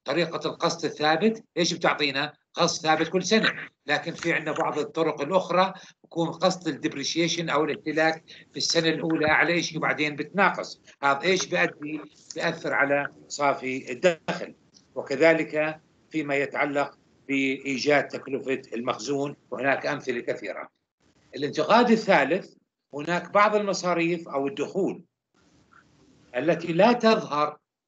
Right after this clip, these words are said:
ضمن قائمة الدخل. إذن في بعض دخول أو مصاريف لا تظهر ضمن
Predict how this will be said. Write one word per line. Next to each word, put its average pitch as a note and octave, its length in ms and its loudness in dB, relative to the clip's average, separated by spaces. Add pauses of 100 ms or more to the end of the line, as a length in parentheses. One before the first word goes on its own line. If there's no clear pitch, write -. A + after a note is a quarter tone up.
(140)
ضمن D#3+ 340 0
قائمة C3+ 680 -4
الدخل. C#3+ 440 0 (520)
إذن B2+ 240 -4
في B2+ 160 -12
بعض B2 380 2 (500)
دخول F3 460 0
أو B2 120 -2
مصاريف B2+ 640 0 (340)
لا F3 240 4
تظهر E3 520 0
ضمن C#3+ 420 -4